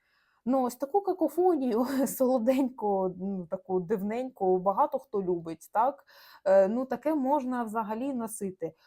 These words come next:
Але я хотіла якусь глибину, я хотіла якесь розкриття. Я хотіла, щоб Квентін Біш був <laughs> Квентіном Бішем у моїх очах, так, як я його собі,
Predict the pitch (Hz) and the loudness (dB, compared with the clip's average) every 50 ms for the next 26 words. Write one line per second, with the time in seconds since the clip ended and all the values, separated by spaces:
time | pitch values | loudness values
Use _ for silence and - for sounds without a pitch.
0 | _ - - - 208 208 214 220 254 285 320 285 - - - 190 - - 214 214 | _ -8 -2 -2 0 0 0 0 0 2 2 2 0 -2 -8 -12 -8 -8 -10 -8
1 | - 208 202 196 190 180 185 185 185 - 285 269 220 190 196 214 233 214 202 240 | -8 -8 -4 -2 -2 -2 -2 -4 -4 -4 -4 -4 -2 -4 -4 -4 -2 -2 -2 -2
2 | 240 226 208 170 156 160 - 208 277 359 370 - 220 208 - - 180 175 175 175 | -2 -2 -2 -4 -6 -6 -2 0 0 0 0 -2 -8 -12 -8 -6 -4 -2 0 0
3 | 180 185 - 277 302 - - 269 262 - - - 262 262 254 - - 190 165 151 | 0 0 0 -2 -2 -2 -2 -4 -4 -4 -6 -6 -6 -6 -6 -4 0 0 0 0
4 | 151 - - - _ - 185 214 294 403 415 - 269 254 254 - 226 220 202 196 | 0 -4 -12 -20 _ -4 2 4 4 4 4 2 -2 -4 -6 -6 -8 -4 -2 -2
5 | 190 190 - - 208 202 190 208 - - 226 262 294 302 294 - 254 233 214 202 | -2 -2 -2 -6 -6 -6 -6 -8 -4 0 2 2 2 2 -2 -4 -6 -4 -4 -4
6 | 240 311 440 392 277 202 196 247 302 294 262 254 240 - - 277 294 277 220 233 | -4 -4 -2 -2 -2 -2 0 0 0 0 0 -2 -4 0 2 2 2 2 -2 -6
7 | - - 262 262 254 247 233 214 185 233 233 208 - - - 170 160 185 - - | -10 -8 -8 -6 -4 -4 -4 -4 -4 -4 -4 -6 -6 -6 -6 -6 -6 -6 -14 -20
8 | - - _ _ 190 214 220 233 233 214 208 185 - - 202 196 - 196 165 170 | -20 -20 _ _ -2 0 2 2 2 2 0 -4 -4 -4 -6 -4 0 0 0 0
9 | - _ _ - 196 214 208 - 202 185 180 180 - 196 185 185 175 165 160 160 | -2 _ _ 2 2 2 0 -2 -2 -2 -2 -2 -4 -4 0 2 2 2 2 -2
10 | 160 156 160 160 160 - - 175 170 165 170 170 - | -4 -4 -4 -6 -8 -6 -8 -10 -6 -6 -6 -6 -6